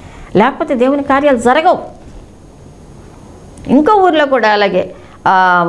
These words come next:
అప్పుడు లెటర్స్ రాసేవాళ్ళం, లెటర్స్ రాసేవాళ్ళం. "పలానా రోజు విజయ్ కుమార్ గారు వస్తున్నారు, ఇదిగో శనివారం నాడు ఉపవాస ప్రార్థన, ఆదివారం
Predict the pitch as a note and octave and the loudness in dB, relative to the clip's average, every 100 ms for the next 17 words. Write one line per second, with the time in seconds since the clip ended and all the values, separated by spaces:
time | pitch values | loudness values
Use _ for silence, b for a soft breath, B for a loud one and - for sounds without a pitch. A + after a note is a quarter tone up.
0 | E3 F#3 C4 B3 G#3+ G#3+ D#4 F#4 F#4 B3 | 0 0 0 2 2 2 0 -2 -2 -2
1 | G#3 F3 - D3 G3 A#3 E4 E4 G#3 F3+ | -2 -6 -6 -4 -2 -2 -4 -4 -4 -4
2 | F3+ - - B B B - A3 B3 B3 | -8 -12 -14 B B B -4 0 2 2
3 | A#3+ B3+ D#4 F#4 F4+ D#4 C4 A#3 G#3+ G#3 | 2 2 2 0 2 4 4 4 2 2
4 | G3+ A3 D4+ E4 C#4 B3 A3+ A3 A3 - | 0 0 0 0 0 0 0 -2 -2 -2
5 | C4+ A#3+ B3 C#4 G3+ F#3+ G3 F#3+ A3+ A#3+ | 0 2 2 2 2 2 0 2 0 0
6 | B3 A3 G#3 G3 G3 F#3+ F#3 A3+ A3 A3 | 0 0 0 0 -2 -2 -2 -2 -2 -2
7 | A3 G3+ B3 - B B D#3+ G3+ G#3 G3+ | -2 0 -2 -4 B B -2 0 0 0
8 | G3 F3+ | -2 -4